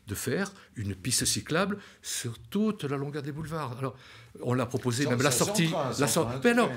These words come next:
Speaker 1: oui, c'est, moi je trouvais, euh... ils le font par petits bouts, hein, par petits bouts. Alors qu'un cycliste, ce qu'il veut, c'est un itinéraire sécurisé tout le long. Il veut pas un petit bout, parce que quand vous avez fini le petit bout, vous vous trouvez plongé dans la circulation automobile, c'est pas sécurisant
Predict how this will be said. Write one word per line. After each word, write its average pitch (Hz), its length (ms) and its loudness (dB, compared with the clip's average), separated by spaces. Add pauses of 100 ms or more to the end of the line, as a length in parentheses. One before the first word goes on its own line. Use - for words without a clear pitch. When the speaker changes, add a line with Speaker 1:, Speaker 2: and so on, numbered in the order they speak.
Speaker 1:
oui, 214 320 4
c'est, 196 240 0
moi 175 160 0
je 196 140 -2
trouvais, 196 440 0 (260)
euh... 127 340 -2 (280)
ils 190 80 6
le 185 60 8
font 233 160 6
par 220 160 2
petits 202 220 4
bouts, 139 180 0 (140)
hein, 110 160 -2
par - 220 -6
petits 139 200 -6
bouts. 110 220 -4
Alors 101 160 -6
qu'un 110 520 -4
cycliste, 165 460 -2
ce 135 100 -4
qu'il 107 120 -6
veut, 147 80 -2
c'est 123 160 -2
un 101 40 0
itinéraire 104 460 -6
sécurisé 117 600 -4 (240)
tout 107 100 -6
le 113 80 0
long. 131 220 -4
Il 82 60 -14
veut 82 60 -12
pas 92 280 -8
un 87 160 -6
petit - 260 -2
bout, 156 140 0
parce 139 180 -4
que - 160 -4 (160)
quand 110 100 -2
vous 107 100 -2
avez 110 80 0
fini 107 180 -4
le 104 60 -2
petit 104 240 -10
bout, 131 100 -4
vous 185 60 -2
vous 165 80 -4
trouvez 104 180 -4
plongé 104 240 -6
dans 110 60 -4
la 98 40 -4
circulation 107 540 -6 (180)
automobile, 120 500 -4 (140)
c'est - 200 -6
pas 135 80 -6
sécurisant 107 540 -8